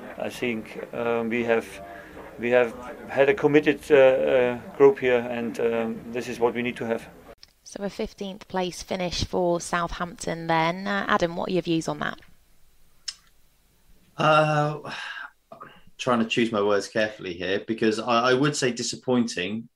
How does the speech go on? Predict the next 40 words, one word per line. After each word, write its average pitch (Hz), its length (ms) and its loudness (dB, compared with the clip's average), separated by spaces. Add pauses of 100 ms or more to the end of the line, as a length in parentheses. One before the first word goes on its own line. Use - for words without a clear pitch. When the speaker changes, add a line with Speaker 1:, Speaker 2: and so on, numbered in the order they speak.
Speaker 3:
but 110 100 0
I, 107 240 2
I - 20 4
don't, 113 300 2 (600)
I 127 100 0
don't 147 180 4
wa-, 127 360 0
I 135 100 2
don't 143 140 4
wanna 143 120 2
be 139 160 -2
overly 120 680 2
critical 98 640 -4
in 98 100 0
the 98 80 -6
sense 95 460 -2
that, 92 300 -2 (560)
um, 95 640 -2 (640)
i-, 117 40 -6
i-, 110 420 -10
in 120 120 2
the 113 60 4
sense 104 380 -2
that 107 260 0
I 110 60 -2
think 107 440 -4 (800)
they've 120 280 0
probably 131 800 2
overall 110 640 2
underperformed 104 840 -4 (320)
when 101 180 0
you 101 100 0
look 98 160 -2
at 104 100 -8
forty 110 420 -2
points 101 460 -4
this - 220 -6
year 98 140 2
versus 95 380 -4
forty-three 90 800 -8